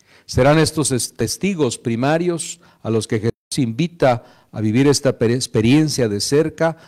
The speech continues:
para luego transmitirla a los demás. Lo veíamos hace unos domingos en el Evangelio de la Transfiguración. En aquel "qué bien se está aquí", exclamación de Pedro. Y era Juan, Santiago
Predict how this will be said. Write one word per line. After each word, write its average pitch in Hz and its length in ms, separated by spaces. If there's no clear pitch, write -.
para - 200
luego 127 280
transmitirla 110 1080
a - 80
los 90 260
demás. 82 580
Lo 117 140
veíamos 131 500
hace 123 240
unos 117 260
domingos - 800
en 107 100
el 107 120
Evangelio 110 580
de 110 80
la 104 140
Transfiguración. 104 1160
En 101 100
aquel 113 720
"qué 131 140
bien 127 300
se 113 160
está 117 240
aquí", 143 360
exclamación 104 800
de 98 100
Pedro. 104 460
Y 151 80
era 160 160
Juan, 147 680
Santiago 120 880